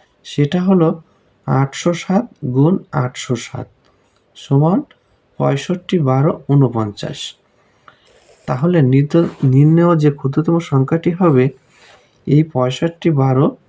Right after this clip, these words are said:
ঊনপঞ্চাশ থেকে আমাদের এই পঁয়ষট্টি, বারো, শূন্য এককে বিয়োগ করতে হবে, অর্থাৎ সেটা হচ্ছে আটচল্লিশ। তাহলে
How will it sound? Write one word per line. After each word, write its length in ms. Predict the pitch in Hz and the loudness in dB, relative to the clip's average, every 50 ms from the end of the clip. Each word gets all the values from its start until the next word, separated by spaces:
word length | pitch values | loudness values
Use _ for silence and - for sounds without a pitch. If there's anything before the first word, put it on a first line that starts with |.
| _ _ _ _ - | _ _ _ _ -2
ঊনপঞ্চাশ 680 | 131 131 143 156 160 160 160 165 165 160 - 165 151 - - - | 0 2 2 2 0 0 -2 -2 -2 -4 -4 -6 -6 -8 -10 -10
থেকে 300 | - 175 190 - - 143 135 165 - - _ _ _ _ _ _ _ _ _ _ _ _ _ _ _ _ _ _ _ - | -8 -8 -8 -4 0 0 0 0 -2 -6 _ _ _ _ _ _ _ _ _ _ _ _ _ _ _ _ _ _ _ -6
আমাদের 420 | 143 127 127 127 123 113 123 139 - - - _ - 143 | -4 -2 0 -2 -2 0 -2 -2 -2 -4 -6 _ 0 2
এই 80 | 160 170 170 165 | 2 0 0 -2
পঁয়ষট্টি, 500 | 147 131 123 - - 170 165 - - 170 147 131 | -4 -4 -4 -6 -8 -10 -8 -6 -4 -2 -2 -2
বারো, 140 | 127 120 113 - | -2 -2 -4 -4
শূন্য 220 | - 139 139 147 151 143 135 131 | -2 -2 0 2 2 0 0 -2
এককে 220 | - _ - 190 175 151 | -4 _ -6 -4 -4 0
বিয়োগ 200 | 127 123 117 117 - - | 0 0 0 -2 -4 -8
করতে 240 | 113 110 _ - 123 104 | -12 -12 _ -12 -10 -10
হবে, 180 | 104 104 104 - - _ _ _ _ _ _ _ _ _ _ - | -8 -8 -10 -12 -14 _ _ _ _ _ _ _ _ _ _ -8
অর্থাৎ 260 | 135 131 - - 147 143 - | -6 -4 -4 -4 -4 -4 -2
সেটা 220 | 139 131 - 139 139 | -4 -4 0 0 -2
হচ্ছে 220 | 139 - - - - - - _ - 135 127 127 | -2 -2 -4 -6 -6 -6 -8 _ -6 -4 -4 -4
আটচল্লিশ। 600 | 127 - - - - 117 110 110 110 107 107 - - - - _ _ _ _ _ _ _ _ _ _ _ _ _ _ _ _ - | -6 -8 -10 -8 -6 -6 -4 -6 -6 -8 -10 -12 -14 -16 -18 _ _ _ _ _ _ _ _ _ _ _ _ _ _ _ _ -6
তাহলে 360 | 127 117 135 147 160 151 | -4 0 0 2 2 2